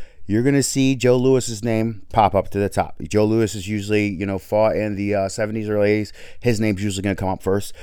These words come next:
Chuck Norris, of course, we all know Chuck. He's got all his jokes, uh, his movie and, uh, T V success. Um, Mon-, uh, Ron Ricciardi's name will come up. Mike Stone's name will come up.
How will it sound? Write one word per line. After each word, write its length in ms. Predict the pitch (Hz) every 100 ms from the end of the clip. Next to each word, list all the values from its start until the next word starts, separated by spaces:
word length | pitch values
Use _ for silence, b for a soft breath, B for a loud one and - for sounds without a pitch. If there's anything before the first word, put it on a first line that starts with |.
| B
Chuck 300 | - - 123
Norris, 260 | 107 107 113
of 60 | -
course, 240 | 95 95
we 80 | 92
all 120 | 98
know 160 | 101 101
Chuck. 420 | - 107 - - -
He's 160 | 90
got 180 | 98 95
all 200 | 95 101
his 140 | 107
jokes, 400 | - 101 107 - - B B
uh, 240 | 90 92 95
his 180 | 101
movie 560 | 101 107 107 107 107 101
and, 300 | 95 92 95
uh, 120 | 90
T 220 | 90 110
V 140 | 104 107
success. 560 | - 92 104 107 - - B B
Um, 440 | - 98 98 95 - - -
Mon-, 420 | 101 113 123 131 - -
uh, 360 | 95 92 87 90
Ron 240 | 104 101
Ricciardi's 560 | 90 139 151 160 156 147
name 180 | 147
will 100 | 151
come 200 | 143 143
up. 100 | 143
Mike 200 | 101 92
Stone's 360 | - 131 139 117
name 160 | 131 139
will 100 | 131
come 220 | 131 127
up. 160 | 127